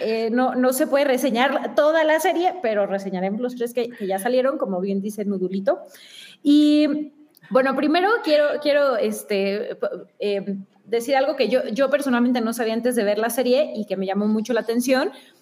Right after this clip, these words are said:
y es que la serie está basada en un articu-, en un artículo que sa-, sacó en Rolling Stone, aquí lo tengo completo el nombre, Amanda Chicago Lewis, y se llama, eh, Pam and Tommy,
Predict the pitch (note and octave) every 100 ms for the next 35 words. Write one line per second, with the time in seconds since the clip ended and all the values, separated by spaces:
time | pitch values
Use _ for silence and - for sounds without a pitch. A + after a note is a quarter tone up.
0 | _ - - C4 D4+ D4+ E4+ C#4+ E4+ F#4
1 | F#4+ D#4 D#4 C#4 C#4+ C4+ C#4 C4+ C#4 -
2 | - A#3+ B3 C4 B3 B3+ C4 A#3+ A3 G#3
3 | - F#3+ G#3+ G#3 A3 A3+ A#3 A3+ A3+ B3
4 | B3 B3 C4 B3 F4 - G3 G#3+ G#3+ G#3+
5 | G3+ G#3 G3 G3+ - _ G3+ G3 G3 G3+
6 | G#3 A3 A3 C4+ - - _ _ B3 B3+
7 | C4 C#4 C#4 C4 A#3+ A#3+ B3+ A#3+ A#3 G3
8 | - - - - - _ - B3+ C4 B3+
9 | C4+ C#4+ D#4+ E4 A#3 A3+ A3 A3 A3 G#3+
10 | - _ _ C#4+ D#4 F#4 - A#3+ A#3 A#3
11 | C#4 D4 F4 A#4+